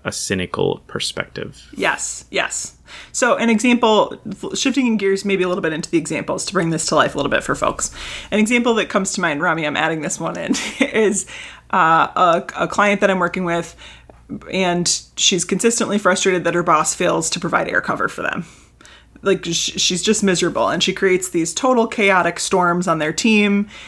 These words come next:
Speaker 2: because she struggles to ma-, her boss struggles to manage upwards.
Speaker 1: Yep.
Speaker 2: And in the past, this particular client has said to the boss, like,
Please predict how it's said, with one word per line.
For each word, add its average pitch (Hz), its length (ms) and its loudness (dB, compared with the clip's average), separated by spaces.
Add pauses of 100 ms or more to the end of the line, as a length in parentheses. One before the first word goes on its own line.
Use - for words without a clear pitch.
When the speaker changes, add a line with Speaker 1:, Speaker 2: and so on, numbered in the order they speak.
(140)
Speaker 2:
because 170 680 0
she 214 340 4
struggles 170 460 0
to 180 80 -2
ma-, 170 180 -4
her 185 140 2
boss 165 420 0 (180)
struggles 170 360 0
to - 80 -4
manage 156 280 -4
upwards. - 580 -4 (260)
Speaker 1:
Yep. 104 160 -2 (420)
Speaker 2:
And 190 420 2 (120)
in 208 140 4
the 202 80 2
past, 185 720 0 (200)
this 190 160 0
particular 190 380 0
client 185 300 2
has 185 100 0
said 196 180 2
to 185 60 -4
the 180 60 -6
boss, 170 280 2
like, 160 220 -4